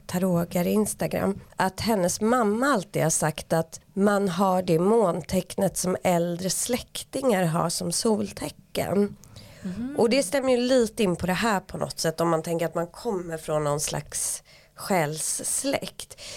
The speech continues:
Speaker 1: Och då var det så lustigt, för då började jag såklart kolla på det här. Jag är ju oxmåne.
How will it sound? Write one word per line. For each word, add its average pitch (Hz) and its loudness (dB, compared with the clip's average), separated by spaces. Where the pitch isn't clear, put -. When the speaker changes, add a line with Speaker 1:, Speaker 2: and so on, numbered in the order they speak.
Speaker 1:
Och - 0
då 220 2
var 240 4
det 285 0
så 233 -2
lustigt, 208 -2
för - -10
då 202 4
började 247 2
jag 165 4
såklart - -6
kolla 226 2
på - -2
det 185 2
här. 165 2
Jag 254 4
är 208 2
ju 156 2
oxmåne. 220 0